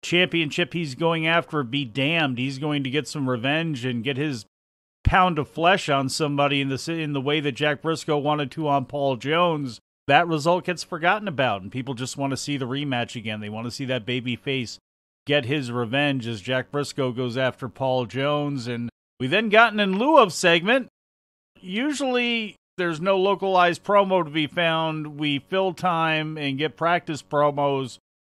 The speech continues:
from the younger talent, but occasionally we'd get something more market specific. Like in this case, after speaking over the V T R about Jones, Jack Briscoe sticks around.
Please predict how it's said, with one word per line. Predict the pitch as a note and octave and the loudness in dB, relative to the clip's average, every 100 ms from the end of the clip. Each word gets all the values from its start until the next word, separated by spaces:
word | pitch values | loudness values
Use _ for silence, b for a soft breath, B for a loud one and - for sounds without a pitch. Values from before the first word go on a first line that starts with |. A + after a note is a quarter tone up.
| _ | _
from | D#3 D#3 | -2 0
the | C#3+ | 0
younger | D#3+ G#3+ G3+ | 2 2 0
talent, | - E3 C#3 C#3 C#3 C3 C3+ | 0 2 2 2 -2 -8 -6
but | B2 D3+ D3 D3 _ | 2 4 4 0 _
occasionally | D3+ C#3+ - G#3 D4+ D4+ C4+ G3 C3+ C#3 F3+ A#3+ - _ _ _ _ _ | -8 -8 -2 0 0 -2 -2 -2 0 -2 -2 -4 -10 _ _ _ _ _
we'd | B2+ C3+ G3+ A#3 | -4 0 0 0
get | F#3+ A3+ - | 0 0 0
something | A3 A3+ G#3 G#3+ G3+ | 0 0 0 -2 -2
more | G#3+ A3 | -2 0
market | G#3 G#3+ G#3 A3 - | 4 2 2 -2 -6
specific. | - G#3 - A3 G#3 F#3+ A2 - _ _ _ _ _ | -6 -4 -2 -2 0 -2 -2 -6 _ _ _ _ _
Like | D3 D#3+ | 0 0
in | F3 F3+ | -2 2
this | A3+ A3 | 2 2
case, | F#3 D#3 G#2 - - | 2 2 0 -6 -6
after | D3 D#3 - C#3+ | 0 0 0 -6
speaking | B2 - G#3 G3+ A3 | -6 -4 -4 -2 -2
over | G#3 G3+ G3 | 0 0 0
the | F#3 | -2
V | F3 G#3 | -2 -4
T | - G3+ | -4 2
R | G3 G3 | 6 6
about | F#3+ F#3 F3+ | 6 4 2
Jones, | D3 C3+ G3 A#3 E3+ E3 F3+ - _ _ _ _ _ | 0 0 2 2 0 -4 -6 -10 _ _ _ _ _
Jack | - F3+ B3+ - | 0 2 2 2
Briscoe | A3+ B3+ - G#3 G#3 G#3 F#3+ | 2 2 2 6 6 6 2
sticks | - - A#3+ - | -4 -6 -6 -2
around. | A3+ G#3+ A#3+ A#3 C#3 A2+ F#2+ | 0 2 2 2 2 -2 -12